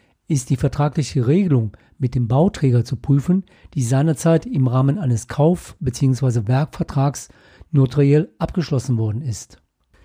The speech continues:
Ist beispielsweise hier eine feste Zusage erfolgt, bis wann maximal die Fertigstellung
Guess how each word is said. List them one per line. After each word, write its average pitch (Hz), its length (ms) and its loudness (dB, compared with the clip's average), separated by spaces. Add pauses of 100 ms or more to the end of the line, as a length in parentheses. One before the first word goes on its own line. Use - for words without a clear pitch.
(360)
Ist - 240 -2
beispielsweise 151 840 2
hier 143 380 4 (460)
eine 135 380 2
feste 196 420 0
Zusage 156 480 0
erfolgt, 143 520 0 (260)
bis 135 240 -2
wann 123 200 2
maximal 143 800 0 (260)
die 131 80 2
Fertigstellung 143 840 -2